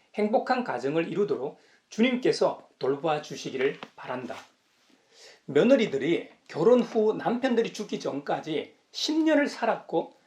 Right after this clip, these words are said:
남편이 죽은 후로 시어머니와 얼마를 더 함께 살았는지는 모릅니다만 아무튼 그 어려운 시절, 적어도 십 년을 넘게 함께 살았기 때문에 그들의 정은 남달랐을 겁니다.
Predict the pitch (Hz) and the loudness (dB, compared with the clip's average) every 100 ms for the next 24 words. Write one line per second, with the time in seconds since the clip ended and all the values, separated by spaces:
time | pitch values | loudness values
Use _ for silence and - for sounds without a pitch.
0 | _ - - 233 247 240 233 220 240 220 | _ -4 0 0 0 -2 -2 -4 -6 -6
1 | 185 208 - - _ - - 240 240 220 | 4 4 4 0 _ -12 -2 2 2 2
2 | 185 170 175 175 127 143 226 240 180 175 | 0 0 0 0 -4 -2 0 0 -2 -2
3 | 214 - 190 185 - - - - 262 254 | -2 2 2 0 -6 -20 -12 2 4 4
4 | 202 165 147 151 123 117 139 208 175 110 | 0 0 -2 -2 -4 -4 -2 0 -2 -4
5 | 127 - - _ _ _ - - 165 240 | -6 -10 -16 _ _ _ -12 0 2 2
6 | - 277 233 170 - - 135 247 233 226 | 0 -2 0 0 2 0 0 0 0 -2
7 | - 226 - - _ _ _ - 180 196 | -6 0 0 0 _ _ _ 2 4 4
8 | 135 - - - - 247 247 240 226 226 | 2 -4 -16 -10 0 4 6 8 6 4
9 | - _ _ 139 135 165 247 220 254 269 | -4 _ _ -4 -2 -2 2 2 2 0
10 | 226 190 - 240 240 - 247 240 165 170 | 2 0 -2 -6 -6 -6 -4 -4 -2 -4
11 | 117 - _ _ _ - 220 285 - 143 | -6 -14 _ _ _ -2 0 0 -4 -4
12 | 139 139 156 247 _ _ _ _ _ - | -4 -4 -4 -8 _ _ _ _ _ -10
13 | 139 165 214 269 247 - - 196 185 202 | -6 -4 -2 0 -2 0 -2 -2 -6 -8
14 | 165 - | -10 -16